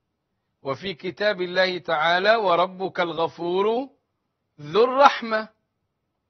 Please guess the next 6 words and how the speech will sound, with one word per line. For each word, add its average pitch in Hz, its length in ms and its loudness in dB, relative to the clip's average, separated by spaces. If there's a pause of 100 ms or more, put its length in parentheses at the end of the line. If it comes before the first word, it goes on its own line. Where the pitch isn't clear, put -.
(720)
ذو 170 200 -2
الرحمة، 220 600 0 (1300)
فهذه 190 840 -2
أسماء 196 480 -2
وتلك 165 420 -4
صفات، 220 720 0